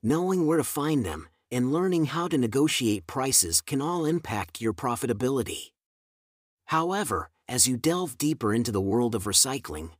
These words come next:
you'll quickly grasp these concepts, and they'll become second nature.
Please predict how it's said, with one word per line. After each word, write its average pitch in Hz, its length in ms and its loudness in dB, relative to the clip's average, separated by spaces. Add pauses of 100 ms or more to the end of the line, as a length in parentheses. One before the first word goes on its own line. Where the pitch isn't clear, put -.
(120)
you'll 151 180 0
quickly 156 420 0
grasp 139 440 0
these 120 220 2
concepts, 139 800 2 (240)
and 127 140 2
they'll 170 180 2
become 143 380 0
second 131 420 2
nature. - 540 -2